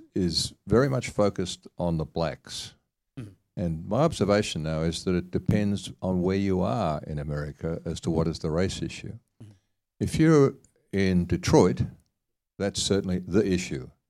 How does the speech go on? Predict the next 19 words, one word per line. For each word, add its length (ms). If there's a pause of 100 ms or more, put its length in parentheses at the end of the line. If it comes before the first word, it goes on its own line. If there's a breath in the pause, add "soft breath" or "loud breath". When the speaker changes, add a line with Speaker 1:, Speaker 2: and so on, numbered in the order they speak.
(580)
Speaker 1:
If 180
you're 140
in 80
Chicago, 840
it 180
is 200
one 260
of 140
the 140
issues 360
because 380
in, 180
you've 140
got 160
an 80
increasingly 720
large 400
Hispanic 500
community. 520